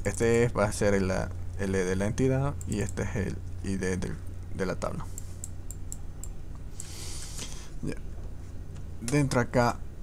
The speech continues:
ustedes prácticamente, esto es, eh, de basic, es opcional.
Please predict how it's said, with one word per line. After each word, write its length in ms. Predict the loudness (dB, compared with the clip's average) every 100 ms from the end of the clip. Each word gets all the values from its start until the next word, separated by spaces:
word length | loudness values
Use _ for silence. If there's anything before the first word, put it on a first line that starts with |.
| -8 -8 -6
ustedes 460 | -2 2 4 4
prácticamente, 720 | 4 2 4 4 4 4 0 0 -6 -8 -8 -6 -6 -6 -8 -8 -6 -6 -6 -6 -6 -6 0
esto 240 | 0 4
es, 80 | 2 2 -4 -6 -4 0
eh, 120 | 4
de 160 | 4
basic, 360 | 6 4 2 -2 -2 -2 0
es 220 | 0 -2
opcional. 580 | -4 -2 -2 0 0 -2